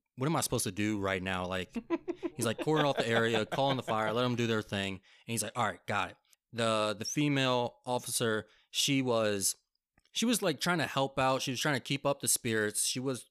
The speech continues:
Speaker 1: trying to work. She just didn't know where to be placed. However, where it broke for me is the two detectives, the two Andys,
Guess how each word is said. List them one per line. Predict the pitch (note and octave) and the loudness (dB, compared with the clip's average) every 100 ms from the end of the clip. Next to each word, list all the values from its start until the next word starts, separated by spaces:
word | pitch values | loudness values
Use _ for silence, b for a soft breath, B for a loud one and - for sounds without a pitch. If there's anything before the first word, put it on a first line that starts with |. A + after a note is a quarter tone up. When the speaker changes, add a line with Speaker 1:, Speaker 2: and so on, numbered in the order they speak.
| _ | _
Speaker 1:
trying | - A#3 | -2 0
to | B2+ | 2
work. | G#2+ C3+ G2 | 2 2 0
She | - | -4
just | A#2+ A2+ | -4 -2
didn't | B2 A#2 A2 | 0 0 0
know | G#2 G#2+ G#2 G2 - _ | 0 0 0 -4 -12 _
where | A2+ A2 | -2 0
to | |
be | G2+ | -2
placed. | F#2+ - E3 G2 - b b b _ | -6 -2 -2 0 -4 b b b _
However, | C3 C#3+ D3+ - E3 F#3+ D3+ A2 - _ _ | -2 -2 -2 -4 -2 0 2 0 -4 _ _
where | B2+ C3+ | 0 2
it | C3 - | 2 2
broke | C#3 F3+ - | 0 0 -2
for | D3+ | -2
me | B2+ C3 C3 A2+ A2 - - | 0 2 2 0 -4 -10 -2
is | A#2+ A2+ G#2+ G#2+ G2 - _ _ - | 0 2 2 0 -4 -6 _ _ -4
the | A2+ | -2
two | - F3 | 0 0
detectives, | C#3 - A2 F#2 F2+ | 0 0 -2 -4 -10
the | G2+ | -6
two | - D3+ | 0 0
Andys, | B2+ A2+ G2+ F#2+ - | 0 0 -2 -6 -10